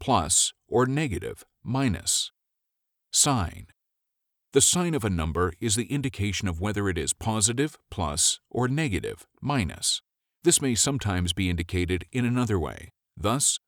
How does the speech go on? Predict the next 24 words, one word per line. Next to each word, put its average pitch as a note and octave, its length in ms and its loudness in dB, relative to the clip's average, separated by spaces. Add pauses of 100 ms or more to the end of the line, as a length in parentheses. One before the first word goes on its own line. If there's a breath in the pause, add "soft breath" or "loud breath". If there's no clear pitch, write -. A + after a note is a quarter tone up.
(140)
latitude B2+ 560 0
is F2+ 160 0
usually B2+ 380 2
indicated E2+ 580 -4
as F2+ 240 -2
north, G#2 500 0 (220)
N, F2 460 -2 (220)
or G#2+ 200 0
south, - 580 0 (240)
S. - 500 -2 (320)
But A#2 100 0
if A#2 140 0
north E3 200 -2
is B2+ 140 0
considered F#2+ 600 -4
positive, G2+ 640 -2 (220)
south B2+ 420 2
is G#2+ 120 0
then E2 340 0
negative G#2 580 -2
with C#3+ 200 -4
respect - 420 0
to G2+ 80 0
north. G2 460 -4